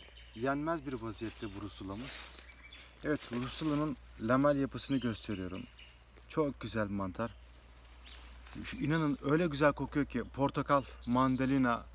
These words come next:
bütün meyveleri almışlar. Güzel bir tabak hazırlamışlar. Bize de koklaması kalmış gibi. Muhteşem kokuyor. Gençken yenebilen bir mantar. Russulaların birçok türüne göre yenebilen mantarlardan biri. Evet,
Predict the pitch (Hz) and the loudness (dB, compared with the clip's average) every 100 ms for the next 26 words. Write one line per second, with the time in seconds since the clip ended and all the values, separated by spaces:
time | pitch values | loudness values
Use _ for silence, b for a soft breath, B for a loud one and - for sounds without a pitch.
0 | - 113 113 175 147 143 135 135 131 139 | -10 -8 -2 2 4 4 4 4 6 6
1 | 131 110 135 131 - 127 110 147 131 - | 4 4 2 2 -2 -4 4 6 6 2
2 | 127 135 135 117 113 110 104 139 135 - | 0 2 0 0 2 2 2 2 2 -2
3 | - - - - - - - - - - | -18 -16 -16 -16 -16 -16 -16 -16 -16 -16
4 | - - - - - - 113 139 139 123 | -18 -18 -18 -20 -16 -8 0 2 4 0
5 | - - 127 123 135 131 - - 120 113 | -4 -6 -4 0 4 4 2 2 4 4
6 | 104 - 90 - 123 120 135 147 131 110 | 0 -6 -8 -2 -2 0 0 2 0 -2
7 | - 104 - - - - - - 113 160 | -4 -4 -4 -14 -16 -16 -12 0 6 6
8 | - - 156 135 - 123 139 131 151 151 | 6 4 4 2 2 4 4 6 4 6
9 | 131 110 - 131 - - 113 - 139 123 | 6 6 4 0 0 -6 -4 -2 0 0
10 | 120 131 120 135 135 - 131 120 117 117 | 2 2 0 0 -2 -2 0 2 4 4
11 | 117 - - 110 123 113 131 131 117 104 | 2 -2 -2 2 4 4 4 6 4 2
12 | 107 101 95 98 95 98 143 - - - | 0 0 0 0 -2 -4 -6 -8 -14 -16
13 | - B B B B B - 160 156 | -16 B B B B B -2 4 4